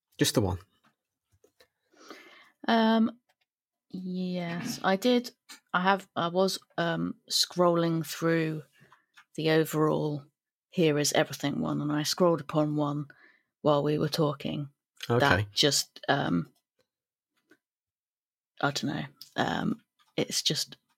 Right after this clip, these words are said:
Speaker 2: taken me aback a little bit. So I'll get to that one in a second. But the one
Speaker 1: Okay.
Speaker 2: that I s-, I spotted, um, yesterday, or that was recommended to me, I think it was on, um, the old recommended for me page,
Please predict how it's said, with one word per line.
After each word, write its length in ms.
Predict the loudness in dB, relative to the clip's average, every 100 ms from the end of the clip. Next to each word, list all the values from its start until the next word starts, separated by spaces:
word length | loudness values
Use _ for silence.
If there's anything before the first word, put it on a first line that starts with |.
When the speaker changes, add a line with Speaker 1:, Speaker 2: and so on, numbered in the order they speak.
| _ _ _ _ 0
Speaker 2:
taken 300 | 0 2 0
me 140 | 0
aback 320 | -2 -6 -8
a 20 |
little 220 | -10 -10 -10
bit. 160 | -10 -6
So 200 | 0 4
I'll 180 | 4
get 180 | 2 -4
to 60 | -4
that 120 | -4
one 100 | -2
in 60 | -4
a 100 | -6
second. 320 | -8 -12 0
But 200 | 4 4
the 80 | 6
one 140 | 6
Speaker 1:
Okay. 40 | 6
Speaker 2:
that 100 | 4
I 160 | 0
s-, 260 | 0 -6 -10 _ _ -20 -20 -4
I 60 | -2
spotted, 600 | 2 2 2 0 0 -2 -6
um, 560 | -4 -4 -2 -2 -4 -8 _ _ _ _ _ _ _ -4
yesterday, 760 | -2 -2 -4 -6 -4 -4 -4
or 260 | 0 2 4
that 140 | 2
was 180 | 2 2
recommended 500 | 0 0 0 2 0
to 120 | -6 -6
me, 120 | -6
I 80 | -4
think 240 | -4 -4
it 80 | -4
was 340 | -4 -6 -8 _ _ _ _ _ _ _
on, 280 | -2 0 -2
um, 380 | -4 -4 -6 -8 _ _ _ _ _ _ _ _
the 140 | 2 4
old 260 | 2 0 0
recommended 600 | -2 0 0 0 -2 -4
for 140 | 0
me 260 | 2 2 0
page, 640 | -2 -4 -4 -6 -6 -8